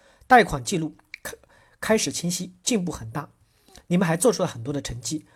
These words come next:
我就不一一的陈述，你们自己去评奖，想表彰多少人都行，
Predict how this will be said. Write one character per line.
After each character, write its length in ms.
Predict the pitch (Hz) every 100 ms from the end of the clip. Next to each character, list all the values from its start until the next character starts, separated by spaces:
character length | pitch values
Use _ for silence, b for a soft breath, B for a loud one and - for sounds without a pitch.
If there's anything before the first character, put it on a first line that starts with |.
| b
我 100 | 147
就 160 | 170
不 180 | 165 233
一 160 | 196 196
一 60 |
的 100 | 185
陈 200 | 131 -
述， 280 | 120 - - b b b -
你 80 | 156
们 100 | 175
自 140 | 254
己 80 | 147
去 140 | 185
评 200 | - 147
奖， 180 | 156 - b b
想 240 | - 175 208
表 120 | 135
彰 160 | 156
多 140 | 151 202
少 80 | 147
人 160 | 123
都 120 | 151
行， 240 | 165 127